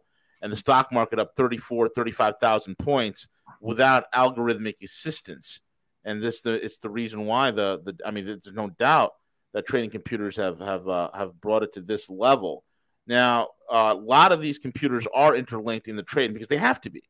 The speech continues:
you know, by, by regulation, by, you know, by law, they, you know, y-, y-, you, you can't allow H F Ts to run rampant, so they will be linked. They will be talking to each other. A lot of the H F T computers and fiber optics are run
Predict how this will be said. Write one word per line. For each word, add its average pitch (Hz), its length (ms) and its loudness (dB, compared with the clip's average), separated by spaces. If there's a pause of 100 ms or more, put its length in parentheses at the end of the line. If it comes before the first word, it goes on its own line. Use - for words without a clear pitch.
(120)
you 110 120 -10
know, 113 100 -2
by, 120 240 6
by 123 240 4
regulation, 127 720 -2
by, 113 140 2
you 104 320 -6
know, 104 80 -4
by 101 100 -4
law, 113 300 2
they, 107 220 -6 (360)
you 120 60 -6
know, 110 80 0
y-, 101 100 -2
y-, 98 180 -14 (380)
you, 120 340 -14
you 117 100 -20 (140)
can't 147 300 2 (100)
allow 120 400 4
H 123 220 -6
F 113 160 -6
Ts 123 280 -10
to 110 120 -8
run 110 540 0
rampant, 131 480 -4
so 113 180 -2
they 110 160 -4
will 127 280 0
be 131 140 -2
linked. 104 380 -8
They 101 120 -8
will 123 140 -4
be 127 120 -10
talking 110 320 -2
to - 20 -10
each 98 120 -14
other. 98 160 -4
A - 460 -20
lot 127 220 4
of 135 60 -2
the 131 100 0
H 123 180 -4
F 117 120 -10
T 123 160 -12
computers 110 580 -4
and 95 100 -18
fiber 107 320 0
optics 110 440 -2
are 95 160 -4
run 110 500 0